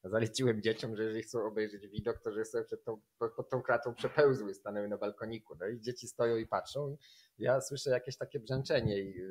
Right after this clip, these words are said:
widzę, że po włosach córki Krzyśka chodzi taki okazały szerszeń. <laughs> I miałem wizję tych dzieci miotających się za kratą, skaczących w dół, prawda?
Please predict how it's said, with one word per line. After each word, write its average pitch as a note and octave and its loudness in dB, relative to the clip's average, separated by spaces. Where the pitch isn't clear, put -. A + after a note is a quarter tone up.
widzę, G#2+ 0
że G#2 -6
po G2 0
włosach G#2 -4
córki G#2+ -8
Krzyśka G#2 -6
chodzi - -4
taki F#2 -8
okazały F#2+ -4
szerszeń. G#2+ 0
<laughs> - 2
I D3+ 4
miałem D#3 4
wizję D3 0
tych B2 -6
dzieci C3+ -8
miotających C3 2
się - 0
za C#3+ 6
kratą, D3 2
skaczących D#3 -2
w - -20
dół, D3 2
prawda? - -6